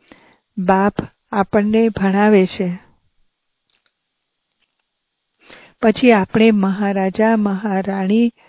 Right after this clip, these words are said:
બનીશું. ઊંચામાં ઊંચા બાપ જ છે. આવી શિક્ષા કોઈ મનુષ્ય આપી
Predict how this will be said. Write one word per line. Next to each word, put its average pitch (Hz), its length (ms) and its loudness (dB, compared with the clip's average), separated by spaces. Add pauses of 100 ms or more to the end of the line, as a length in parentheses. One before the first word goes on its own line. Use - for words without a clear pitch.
(200)
બનીશું. 202 640 0 (440)
ઊંચામાં 202 600 0
ઊંચા 196 360 -2
બાપ 185 380 -6
જ 247 180 2
છે. 180 380 -6 (680)
આવી 240 360 4
શિક્ષા 214 560 -2
કોઈ 214 300 2
મનુષ્ય 202 680 -2 (220)
આપી 196 480 -4